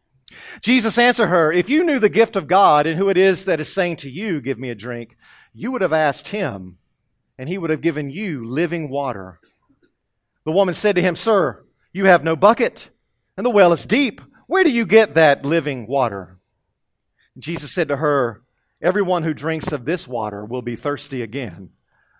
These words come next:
But those who drink of the water that I will give them will never be thirsty. The water that I will give will become in them a spring of water gushing up to eternal life."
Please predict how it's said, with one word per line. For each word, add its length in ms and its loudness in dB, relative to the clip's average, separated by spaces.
But 140 -2
those 240 2
who 60 -8
drink 260 -4
of 60 -4
the 80 -2
water 340 0
that 160 0
I 200 0
will 160 -4
give 240 -6
them 200 -8
will 140 -8
never 380 -6
be 140 -8
thirsty. 600 -14
The 60 -4
water 340 6
that 100 2
I 180 6
will 120 0
give 340 0
will 140 -2
become 480 -2
in 200 -4
them 280 0
a 100 0
spring 540 -4
of 140 0
water 360 0
gushing 640 -2
up 300 -4
to 180 -12
eternal 460 -8
life." 520 -8